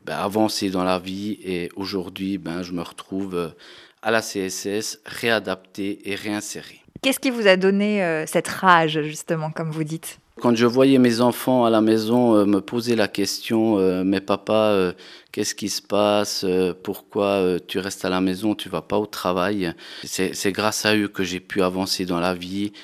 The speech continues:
Speaker 1: Je, je le fais toujours, hein, je pense tout le temps à eux. C'est pour ça que je, je peux avancer avec, euh, avec cette rage, en fait. Alors aujourd'hui, je suis collaborateur à la,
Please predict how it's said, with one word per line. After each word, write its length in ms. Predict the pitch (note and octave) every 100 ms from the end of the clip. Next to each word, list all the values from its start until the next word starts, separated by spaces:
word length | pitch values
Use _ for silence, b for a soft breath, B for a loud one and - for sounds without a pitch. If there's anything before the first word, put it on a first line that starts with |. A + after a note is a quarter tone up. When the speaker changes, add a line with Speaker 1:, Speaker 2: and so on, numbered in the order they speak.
| B B -
Speaker 1:
Je, 160 | D#2 D#2+
je 140 | F#2+
le 60 | G2
fais 180 | - F#2
toujours, 460 | - A2 C3 C3
hein, 80 | G#2+
je 140 | G2
pense 260 | F#2 F2 F2
tout 120 | -
le 60 | G2
temps 240 | - G2
à 120 | F#2+
eux. 260 | F#2+ G#2 G#2
C'est 200 | - -
pour 160 | - F#2+
ça 220 | - G2+
que 220 | - F#2+
je, 440 | F2+ F2+ E2+ E2 D#2+ B B -
je 180 | F#2
peux 360 | F2+ - G2+ G2+
avancer 540 | F2 F2+ F#2 - G2+
avec, 380 | F#2 E2+ F2 -
euh, 260 | E2+ E2 D2+ E2+ -
avec 260 | F2+ F#2 -
cette 220 | F#2 -
rage, 320 | - D#2 D#2
en 80 | D#2
fait. 380 | - C2 - - - - B -
Alors 240 | C#3 F#3
aujourd'hui, 480 | G3 G3 F#3+ G3 A3
je 100 | F3+
suis 460 | D#3 - F#3 G3+ - -
collaborateur 800 | - A3 F#3 F3+ F3+ - F3+ F3+
à 80 | C3
la, 460 | G#2 G#2 G#2+ G2+